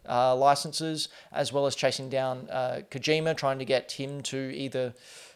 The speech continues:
uh, work on them for a one to four games or, um, you know, try and buy him out, whatever they're doing there. Um,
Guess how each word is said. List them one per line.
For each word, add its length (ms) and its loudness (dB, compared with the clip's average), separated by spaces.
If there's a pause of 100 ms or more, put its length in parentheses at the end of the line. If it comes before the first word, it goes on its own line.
uh, 340 6
work 300 10
on 80 2
them 480 0
for 180 0
a 80 6
one 260 4
to 100 -6
four 260 4
games 580 6
or, 560 0
um, 280 2 (320)
you 80 -12
know, 160 -8 (560)
try 240 -6
and 100 -10
buy 240 6
him 80 -2
out, 260 2 (140)
whatever 300 4
they're 120 6
doing 280 0
there. 200 4 (320)
Um, 440 10